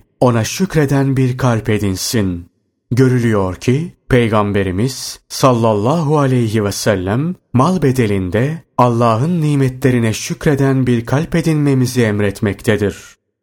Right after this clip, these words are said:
Allah Celle Celaluhu ondan razı olsun. İbni Mesud şöyle der, "Şükür imanın yarısıdır. Bil ki şükür,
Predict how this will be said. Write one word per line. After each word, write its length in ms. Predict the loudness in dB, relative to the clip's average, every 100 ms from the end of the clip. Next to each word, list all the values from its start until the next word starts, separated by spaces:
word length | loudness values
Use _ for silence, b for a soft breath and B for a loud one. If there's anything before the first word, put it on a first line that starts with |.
| 0
Allah 420 | 2 2 0 -2
Celle 500 | -2 0 2 2 2
Celaluhu 760 | 2 0 2 0 0 0 0 2
ondan 460 | 2 2 0 0
razı 400 | 0 0 -2 0
olsun. 600 | 0 0 -2 -2 -2 -4 -12 _
İbni 320 | 0 2 0 0
Mesud 380 | 0 -2 -6
şöyle 500 | -4 0 2 2 -2
der, 200 | 0 -2 -4 -14 -20 _ _
"Şükür 640 | -6 -4 -2 -2 -2 -10 -20 _ 0
imanın 560 | 2 4 2 2 0
yarısıdır. 920 | -2 -2 -2 -4 -4 -2 -2 -4 -12 -20 _ _ -2
Bil 220 | 0 0
ki 180 | 0 -2
şükür, 680 | -2 -6 -2 -2 -2 -10